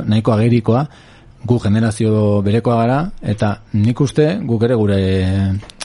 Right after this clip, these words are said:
haragitan bizi izan dugun zerbait dela, ikustea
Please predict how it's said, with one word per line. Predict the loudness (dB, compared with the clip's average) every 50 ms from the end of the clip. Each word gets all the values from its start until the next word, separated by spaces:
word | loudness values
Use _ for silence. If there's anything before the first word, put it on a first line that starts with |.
| -6 -4
haragitan | -2 0 0 2 2 0 0 0 0 2 2 2
bizi | 2 2 2 0
izan | 0 0 0 0
dugun | 0 0 2 2 2 0 0 0
zerbait | 0 0 0 0
dela, | 0 0 0 -2 -4 -8 -16 -20 -20 -20 -20 -20 -18 -6
ikustea | -4 -4 0 2 2 2 2 2 2 2 2 2 2 -2